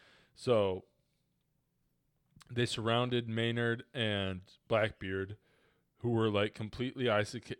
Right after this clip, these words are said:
isolated. So Maynard drew back again to fire, moved in to attack him, but as a slash, uh, crossed the neck, but, like, he runs up, and as he runs up, he gets cut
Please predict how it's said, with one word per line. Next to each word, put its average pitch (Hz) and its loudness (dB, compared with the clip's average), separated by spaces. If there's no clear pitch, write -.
isolated. 95 -4
So 107 2
Maynard 117 0
drew 113 -4
back 110 2
again 113 0
to 104 -4
fire, 110 4
moved 131 0
in 139 2
to 127 0
attack 120 4
him, 117 0
but 110 2
as 107 -2
a 107 2
slash, 113 6
uh, 104 0
crossed 113 2
the 110 -4
neck, 104 0
but, 117 0
like, 98 -2
he 120 0
runs 117 6
up, 117 8
and 104 -2
as 110 4
he 107 4
runs 110 4
up, 113 4
he 113 -8
gets 107 -4
cut - 0